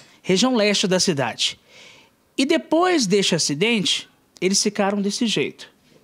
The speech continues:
O Emídio, principalmente, numa situação complicada. O D P vat não ajudou, o I N S S muito menos. Olha só como tá a perna dele,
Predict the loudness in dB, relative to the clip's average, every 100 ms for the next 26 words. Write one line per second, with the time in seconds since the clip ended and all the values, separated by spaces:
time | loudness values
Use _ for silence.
0 | -20 -20 _ -20 -20 -6 0 2 4 2
1 | 2 0 0 0 2 2 0 0 0 0
2 | -2 -2 -4 0 0 2 2 0 -2 -2
3 | -4 -4 -12 -20 -20 -20 -20 -6 -2 0
4 | 2 2 2 2 2 2 2 2 2 2
5 | 0 -8 _ -2 2 2 2 2 2 2
6 | 0 -2 -2 0 2 2 2 2 2 0
7 | -2 -6 -8 -18 -20 -4 0 2 2 0
8 | 0 0 0 2 2 2 2 0